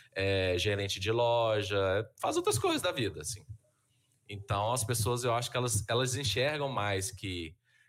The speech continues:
a, a sua prof-, a sua graduação, né, não é uma prisão e não necessariamente você vai atuar naquela área, e que com essa questão de a gente viver mais, a gente vai ter mais de uma carreira, né?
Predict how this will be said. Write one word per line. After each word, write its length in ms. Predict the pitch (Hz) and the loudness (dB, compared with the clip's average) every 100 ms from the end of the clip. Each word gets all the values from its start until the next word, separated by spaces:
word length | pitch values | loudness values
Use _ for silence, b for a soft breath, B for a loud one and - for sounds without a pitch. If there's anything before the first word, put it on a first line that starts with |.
| b - | b -6
a, 1120 | 90 90 90 87 87 85 82 82 71 - - | -2 0 0 -2 -2 -2 -2 -2 -4 -6 -4
a 20 | 95 | -2
sua 1000 | - - 113 120 120 113 104 98 92 90 | -2 -4 -2 2 4 4 4 4 2 0
prof-, 320 | 107 113 - 104 | 0 0 -2 -2
a 140 | 95 | -2
sua 340 | 92 - 117 110 | -2 -2 0 0
graduação, 760 | 104 117 120 113 107 98 85 | 0 -2 0 0 0 -2 -4
né, 140 | 90 98 | -6 -4
não 200 | 104 98 | -2 -2
é 80 | |
uma 180 | 92 92 | -4 -6
prisão 680 | - 101 95 95 101 127 151 | -6 -4 -2 -2 -2 -4 -8
e 60 | |
não 100 | 101 | -10
necessariamente 480 | 98 - 98 90 90 | -8 -6 -4 -6 -10
você 80 | 85 | -6
vai 140 | 87 | -4
atuar 280 | 90 90 82 | -4 -2 -4
naquela 380 | 85 - 90 90 | -4 -6 -4 0
área, 420 | 87 92 107 147 - _ B B B B - | 0 0 -2 -8 -14 _ B B B B -2
e 220 | 135 196 | 0 0
que 680 | - - 127 117 101 90 - _ | -6 -6 0 2 0 -2 -6 _
com 160 | 104 104 | -2 -2
essa 260 | 117 131 | 0 -2
questão 640 | 127 123 120 - 101 98 | -2 0 0 0 0 -2
de 400 | 87 85 87 82 | -4 -6 -6 -4
a 60 | 82 | -4
gente 420 | 87 92 87 95 | -6 -6 -4 -4
viver 380 | 82 87 85 87 | -6 -6 -4 -4
mais, 600 | 82 85 110 143 107 87 | -4 -4 -2 -2 -2 -2
a 40 | 98 | -4
gente 220 | 117 113 | -4 -4
vai 260 | 131 185 | -4 -4
ter 120 | - 156 | -4 -2
mais 240 | 120 110 | 0 -2
de 60 | 101 | -4
uma 120 | 98 | -6
carreira, 520 | 104 90 90 80 76 | -6 -4 -4 -4 -6
né? 240 | 78 87 | -10 -12